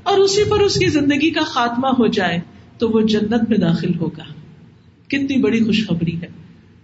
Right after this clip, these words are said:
یعنی کسی دباؤ میں نہیں، کسی لالچ میں نہیں، کسی دنیا کے فائدے کے لیے نہیں، بلکہ صرف اللہ کی رضا کے لیے۔ پھر اسی طرح بن دیکھے نبی صلی اللہ علیہ وسلم پر ایمان لانے والوں کے لیے خوشخبری ہے۔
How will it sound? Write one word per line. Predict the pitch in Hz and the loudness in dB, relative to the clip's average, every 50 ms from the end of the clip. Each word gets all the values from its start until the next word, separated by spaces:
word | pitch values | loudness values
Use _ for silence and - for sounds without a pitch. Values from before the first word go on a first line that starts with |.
| _ _ _ _ _ _ _ - | _ _ _ _ _ _ _ -4
یعنی | 240 240 262 240 | -2 0 0 0
کسی | 277 269 277 285 277 | 0 0 0 0 0
دباؤ | - 233 226 233 226 233 240 233 | 0 0 0 2 2 2 2 0
میں | 233 233 | 0 0
نہیں، | 233 233 233 240 | 0 0 0 0
کسی | 233 247 240 - 254 | 0 0 0 0 0
لالچ | 240 226 214 220 240 233 233 - 233 | 0 0 0 0 0 0 0 0 -2
میں | 233 220 | -2 -2
نہیں، | 220 226 233 | -2 -2 -2
کسی | 226 240 - 269 247 | -2 -2 -2 -2 -2
دنیا | 247 262 277 277 277 277 | 0 0 2 2 0 0
کے | 277 247 | 0 -2
فائدے | - 240 220 220 214 226 247 | -2 -2 -2 -2 -2 -2 -4
کے | 247 247 240 | -4 -6 -8
لیے | 233 240 233 | -8 -6 -6
نہیں، | 233 226 226 247 226 - - - - - - - - - | -4 -4 -6 -6 -8 -10 -14 -18 -20 -20 -20 -20 -8 -4
بلکہ | 233 240 247 240 285 | -2 -2 0 0 0
صرف | 269 285 370 381 370 - - | 0 0 0 0 -2 -2 -2
اللہ | 240 233 233 240 233 - 240 240 | -2 0 0 2 2 2 0 0
کی | 240 214 202 | 0 0 0
رضا | 180 196 202 190 | 0 0 0 -2
کے | 185 - 208 185 | -2 -2 -4 -4
لیے۔ | 175 165 165 160 160 160 - - - - - - - - - _ - _ _ _ _ _ _ _ _ _ _ | -4 -4 -6 -8 -10 -10 -14 -20 -20 -20 -20 -20 -20 -20 -20 _ -20 _ _ _ _ _ _ _ _ _ _
پھر | - 285 | -4 -2
اسی | 285 269 269 254 349 330 | 0 0 0 0 0 0
طرح | - 285 285 285 277 277 285 - - - - - - - - - - - _ - - - _ _ _ _ _ - | 0 0 0 0 0 0 -2 -2 -4 -8 -16 -20 -20 -20 -20 -20 -20 -20 _ -20 -20 -20 _ _ _ _ _ -10
بن | 175 165 302 415 427 415 392 | -4 -2 0 0 0 0 0
دیکھے | 370 349 349 359 349 349 320 285 277 | 0 0 0 0 0 0 0 0 0
نبی | 254 294 311 | 0 2 0
صلی | 294 - 247 233 233 | 0 0 0 0 0
اللہ | 220 220 220 233 - - 247 | 2 2 2 2 0 0 0
علیہ | 247 240 233 | 2 2 2
وسلم | 233 226 233 - 233 226 226 247 247 | 0 0 -2 -2 -4 -2 -2 0 -2
پر | 233 - 247 240 | 0 0 -2 -2
ایمان | 233 233 233 226 220 220 214 220 220 214 | -2 -4 -6 -6 -4 -4 -2 -2 0 0
لانے | 208 202 202 208 | 0 0 0 -2
والوں | 202 196 185 185 190 240 254 | -2 -2 -2 -2 -2 -2 -2
کے | 240 240 | -2 -6
لیے | 226 226 220 | -8 -8 -10
خوشخبری | 220 220 220 - - 202 185 180 185 185 180 165 | -10 -8 -6 -6 -6 -6 -8 -10 -10 -10 -10 -12
ہے۔ | 165 160 | -14 -16